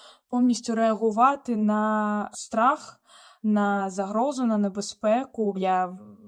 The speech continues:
аналізувала себе з цього приводу. Е, ще з чотирнадцятого року я на це нормально реагую і пристосувалася до цього. Це жахливо розуміти цей факт, але це є. Я нічого з цим не можу поробити. І робити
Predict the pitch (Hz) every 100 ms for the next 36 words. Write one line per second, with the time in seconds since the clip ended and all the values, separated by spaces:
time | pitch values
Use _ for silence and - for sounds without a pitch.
0 | - - 208 208 208 214 208 202 180 -
1 | 190 247 349 349 - 196 196 190 175 175
2 | 165 - - 180 180 180 185 - 233 269
3 | 262 285 277 240 208 196 190 180 190 180
4 | 180 180 175 170 190 185 185 180 175 170
5 | 165 165 170 165 - - 175 175 175 -
6 | _ _ _ _ - 185 - 202 - 185
7 | 185 165 165 - - - - 175 - _
8 | - 262 262 233 240 202 339 359 277 214
9 | 208 220 214 202 180 - 196 196 196 165
10 | - - 190 214 214 - 202 196 196 180
11 | 196 202 208 247 233 220 - 208 202 202
12 | 196 202 202 196 196 220 - 196 202 202
13 | 208 233 220 220 208 208